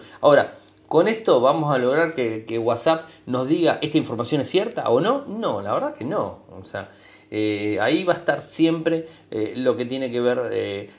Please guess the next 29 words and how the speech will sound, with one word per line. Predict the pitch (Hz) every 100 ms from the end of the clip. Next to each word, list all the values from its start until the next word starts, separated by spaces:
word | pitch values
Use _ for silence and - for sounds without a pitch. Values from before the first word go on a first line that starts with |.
| -
eh, | 107 -
la | 110 123 123
forma | - - 147 147 147 147 139 - 165
<clears throat> | 175 160
de | 139
manejarse | 127 120 120 147 139 - 120 110
del | 110 110 110
usuario | 120 - 175 139
en | 123
sí, | 120 165
del | 120 113
receptor, | 113 - - - 196 - - - -
es | 110
decir, | 117
no, | 113 107
descartarlo, | - 110 - 131 127 151 151 151 147 135 - - -
eh, | 110 110 107 -
lo | 120 127
malo | 170 190 214 233 262
y, | 123 120 120
y | 123
lo | 117 110
que | 123
es | 123 - -
importante | 113 110 117 143 165 151 151 165 160
o | 120
lo | 107 104
que | 120
es | 120